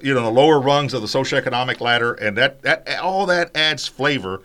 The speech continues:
Uh, and I'll, and I will quote right quick 'cause it is the Holy, Holy Bowl. That's always a big, a big week.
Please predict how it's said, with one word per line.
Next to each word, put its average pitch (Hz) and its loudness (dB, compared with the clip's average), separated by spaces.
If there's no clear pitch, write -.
Uh, 107 2
and 123 4
I'll, 131 4
and 127 4
I 127 2
will 135 0
quote 156 2
right 143 2
quick 143 2
'cause - -2
it 143 4
is 196 6
the 190 2
Holy, 233 6
Holy 214 2
Bowl. 151 4
That's 160 4
always 180 6
a 143 -2
big, 160 0
a 131 2
big 156 0
week. 143 0